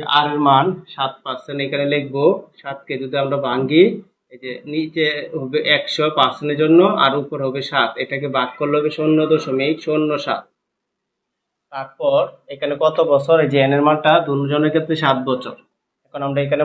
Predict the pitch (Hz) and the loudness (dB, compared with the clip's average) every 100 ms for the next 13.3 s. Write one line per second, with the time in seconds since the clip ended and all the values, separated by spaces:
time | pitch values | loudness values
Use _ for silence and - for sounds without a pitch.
0 | 151 160 143 131 147 139 143 202 - 143 | 2 2 2 2 0 2 2 2 -4 -8
1 | 147 143 147 131 120 - - _ _ _ | -6 -6 -6 -6 -8 -10 -20 _ _ _
2 | _ _ _ 160 156 147 139 147 139 156 | _ _ _ -8 -6 -6 -6 -6 -6 0
3 | 139 139 139 139 127 147 190 156 131 127 | 0 0 -4 -4 -2 2 2 0 2 0
4 | - 135 127 127 135 147 143 143 180 226 | 0 -4 -4 -4 0 -2 0 2 4 2
5 | - _ _ _ _ _ _ _ 139 147 | -6 _ _ _ _ _ _ _ _ -10
6 | 147 185 220 - _ 139 139 147 151 143 | -6 -6 -8 -16 _ -12 -8 -4 -2 0
7 | 151 - 143 143 147 151 151 156 143 139 | -2 -4 -2 2 4 2 2 0 -2 0
8 | 143 139 143 143 147 131 170 202 - _ | 0 0 -2 -2 2 4 4 2 -8 _
9 | _ _ _ _ 147 147 185 - - 139 | _ _ _ _ -10 -8 -8 -10 -6 -4
10 | 147 147 135 143 147 147 185 220 247 - | 0 0 -2 -2 -4 -2 2 2 0 -6
11 | _ _ _ 151 131 131 156 160 160 156 | _ _ _ -16 -12 -10 -2 0 0 -2
12 | 131 131 139 - 156 156 147 127 135 147 | -2 -4 -4 -2 2 2 2 -2 -2 -2
13 | 147 143 135 | -2 -2 -4